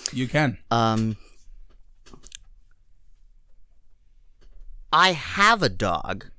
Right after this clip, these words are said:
Speaker 1: You have two.
Speaker 2: Well, my mom owns a black lab German shepherd mix.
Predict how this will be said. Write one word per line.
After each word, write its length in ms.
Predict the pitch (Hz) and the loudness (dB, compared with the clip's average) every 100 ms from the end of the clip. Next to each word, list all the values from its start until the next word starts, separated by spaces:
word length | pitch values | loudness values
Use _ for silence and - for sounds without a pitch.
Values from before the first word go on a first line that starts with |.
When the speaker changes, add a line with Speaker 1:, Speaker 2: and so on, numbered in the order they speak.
| - - - - - | -20 -20 -20 -20 -8
Speaker 1:
You 120 | 151 | -6
have 60 | 151 | 0
two. 340 | 160 262 151 - - - - - - - | 2 2 0 -6 -20 -20 -20 -20 -20 -8
Speaker 2:
Well, 520 | - 143 113 110 127 - - - - - - - - - | 2 4 4 2 -2 -10 -20 -20 -20 -20 -20 -20 -20 -4
my 240 | 135 143 | 2 4
mom 500 | 143 143 147 165 185 | 4 4 4 4 2
owns 300 | 151 151 147 | 2 2 0
a 40 | 127 | 0
black 420 | 117 117 123 - | 2 4 2 0
lab 320 | 117 113 113 | 0 0 0
German 300 | 110 107 107 | -2 -2 -2
shepherd 460 | 101 104 - 104 95 | -2 -4 -4 -6 -4
mix. 560 | 92 - - - - | -6 -6 -8 -6 -6